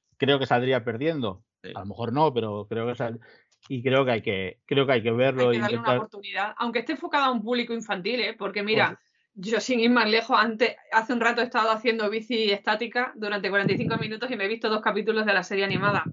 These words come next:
Speaker 3: de, de Superman. Y tengo cuarenta
Speaker 1: Eh,
Speaker 3: años.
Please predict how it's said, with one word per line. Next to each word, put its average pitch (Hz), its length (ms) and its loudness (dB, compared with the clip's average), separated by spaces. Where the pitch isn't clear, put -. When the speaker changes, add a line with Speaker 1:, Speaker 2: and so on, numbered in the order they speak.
Speaker 3:
de, 190 320 -4
de 214 100 -4
Superman. 202 580 0
Y 196 120 -2
tengo 214 220 6
cuarenta 220 360 6
Speaker 1:
Eh, - 20 6
Speaker 3:
años. 202 400 -4